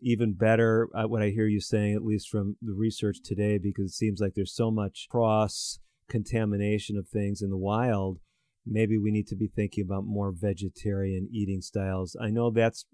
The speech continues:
what you've done a lot of research in, showing how this helps not just infectious diseases, but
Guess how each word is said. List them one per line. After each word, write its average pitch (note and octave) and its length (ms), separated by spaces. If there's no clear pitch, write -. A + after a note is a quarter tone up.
what A2 180
you've C#3 200
done C#3 120
a A2+ 60
lot G#2+ 200
of F#2+ 120
research G2+ 480
in, G2+ 140
showing G#2+ 360
how G2+ 120
this F#2+ 260
helps G2+ 360
not A#2 180
just - 240
infectious A2 540
diseases, G2+ 600
but G2 180